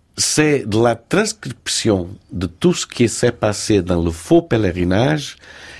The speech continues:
qui est sorti le deuxième ébauche du scénario. Et dans le faux pèlerinage, on a essayé de reproduire des situations qui s'avaient passé dans les vrais pèlerinages.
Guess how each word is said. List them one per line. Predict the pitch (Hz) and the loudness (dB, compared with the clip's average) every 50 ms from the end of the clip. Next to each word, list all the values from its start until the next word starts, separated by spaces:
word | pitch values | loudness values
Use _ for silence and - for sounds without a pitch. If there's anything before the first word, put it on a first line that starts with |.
| - - - - | -20 -20 -20 -6
qui | - - 123 | 0 4 4
est | 135 143 | 4 4
sorti | 139 - - - 131 - - - - 139 156 143 - | 4 2 0 0 0 -2 -4 -2 0 0 0 0 0
le | - 113 104 | 2 4 4
deuxième | 101 92 110 110 110 104 113 107 110 113 | 4 4 2 2 2 2 2 2 2 2
ébauche | 107 101 95 95 123 151 175 170 - - - | 0 -2 0 0 2 2 2 0 -2 -6 -4
du | 98 101 92 | -2 -4 -2
scénario. | - - 95 92 90 85 78 80 76 67 69 - _ _ _ _ _ _ _ _ _ _ _ _ | -2 -2 -2 -2 -2 -4 -4 -6 -8 -8 -10 -16 _ _ _ _ _ _ _ _ _ _ _ _
Et | - 104 107 104 95 82 73 65 | 0 2 2 2 2 0 -4 -8
dans | 85 78 76 85 120 139 147 135 | -8 -6 -2 0 2 2 2 2
le | 123 98 | 0 0
faux | - - 113 104 | -2 -2 -4 -2
pèlerinage, | - - 95 90 87 80 90 90 95 101 113 131 151 143 | 0 0 0 0 -2 -2 -2 -2 0 0 0 0 0 0
on | 143 127 120 | 0 0 2
a | 117 117 117 | 2 2 2
essayé | 117 117 110 - - 120 117 117 117 117 113 | 2 2 0 0 0 2 4 4 4 4 2
de | 92 87 87 85 92 95 | 0 -2 -4 -4 -4 -6
reproduire | 98 98 - - 147 165 180 160 135 127 131 139 156 165 165 - - _ _ _ _ _ _ _ _ _ _ _ - | -6 -6 -2 0 2 4 4 4 2 2 2 2 2 0 -2 -6 -10 _ _ _ _ _ _ _ _ _ _ _ -6
des | 85 85 110 | 0 0 0
situations | 107 - - 110 - 110 110 107 101 - - 143 143 | 0 0 -4 -6 -2 0 2 2 2 0 0 0 0
qui | - - - 101 | -2 -2 -4 -4
s'avaient | - - 113 110 120 127 | -2 -2 -2 0 0 -2
passé | 127 - 123 117 - - 143 147 147 - - - - | 0 0 -2 -2 -2 0 -2 -2 -2 -4 -12 -18 -8
dans | - 92 117 120 120 | -2 0 2 2 4
les | 117 120 117 | 4 4 2
vrais | 113 104 107 117 127 160 170 156 | 2 0 -2 0 2 2 2 2
pèlerinages. | - - 101 95 90 82 87 82 80 78 71 64 65 - - - | 0 -2 -2 -2 -2 -2 -4 -4 -4 -4 -6 -6 -8 -12 -14 -20